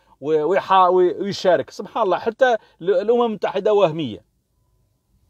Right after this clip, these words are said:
الجنون هذا، عادوا الجنون. مش تعرف سكن الشعب الكلي خمسة دقائق يقول لك: "واه، هذوك، آه، بوليساريو، ما بوليساريو". سب، يشك عن بوليساريو، سب.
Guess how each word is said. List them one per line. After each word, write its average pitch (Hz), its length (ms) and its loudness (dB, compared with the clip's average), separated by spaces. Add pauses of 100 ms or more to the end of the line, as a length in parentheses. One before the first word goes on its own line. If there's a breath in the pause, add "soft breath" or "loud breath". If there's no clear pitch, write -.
(480)
الجنون 170 460 0
هذا، 131 260 0
عادوا 151 240 -2
الجنون. 135 360 -6 (2500)
مش 127 120 -16
تعرف 233 300 2
سكن 240 220 -8
الشعب 220 260 0
الكلي 220 360 -2
خمسة 214 480 2
دقائق 196 380 -6
يقول 220 160 -8
لك: 247 100 -14
"واه، 226 480 -2
هذوك، 226 180 -6
آه، 120 380 -4 (160)
بوليساريو، 110 600 -10
ما 98 160 -16 (200)
بوليساريو". 104 480 -14 (680)
سب، 202 340 0
يشك 147 340 0
عن 180 160 -4
بوليساريو، 175 500 -2
سب. 127 400 -8